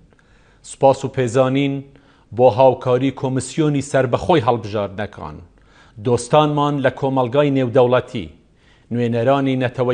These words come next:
یەکگرتوەکان و وڵاتان لە عێراق و هەرێمی کوردستان، بۆ هاوکاری و پەرۆشیان بۆ ئەنجامدانی هەڵبژاردن. هاوڵاتیانی ئازیز،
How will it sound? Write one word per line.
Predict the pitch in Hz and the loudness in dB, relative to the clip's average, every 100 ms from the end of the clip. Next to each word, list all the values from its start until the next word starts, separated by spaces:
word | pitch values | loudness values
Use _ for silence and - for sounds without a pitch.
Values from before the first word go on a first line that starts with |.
| 120 | 0
یەکگرتوەکان | 117 113 95 117 - 135 131 123 | -2 -6 -4 -4 -2 -2 -2 -4
و | 120 120 - _ 110 | -6 -10 -20 _ -2
وڵاتان | 113 113 113 139 135 120 | 2 2 2 0 0 0
لە | 117 | 2
عێراق | 113 120 127 - | 2 4 2 2
و | 117 101 | -6 -4
هەرێمی | 117 117 107 104 | -4 -4 -4 -8
کوردستان، | 107 98 - 139 95 78 - _ _ _ _ 104 | -14 -12 -6 -2 -2 -4 -18 _ _ _ _ 2
بۆ | 131 110 | 4 6
هاوکاری | 131 127 - 131 131 151 | 4 4 2 0 2 0
و | 147 147 | -2 -6
پەرۆشیان | - 127 131 - 190 123 87 82 - _ _ 113 | -4 0 0 -2 0 0 -2 -12 -20 _ _ -2
بۆ | 120 139 | -2 0
ئەنجامدانی | 120 120 113 107 120 110 107 98 | -2 -2 -2 -2 -2 -2 -6 -8
هەڵبژاردن. | 98 95 98 98 92 92 82 85 _ _ _ _ _ _ _ _ _ _ _ _ | -10 -10 -10 -10 -10 -12 -14 -20 _ _ _ _ _ _ _ _ _ _ _ _
هاوڵاتیانی | 151 143 120 101 - 98 98 - | 4 6 4 0 -2 -6 -8 -12
ئازیز، | 90 85 69 | -14 -16 -18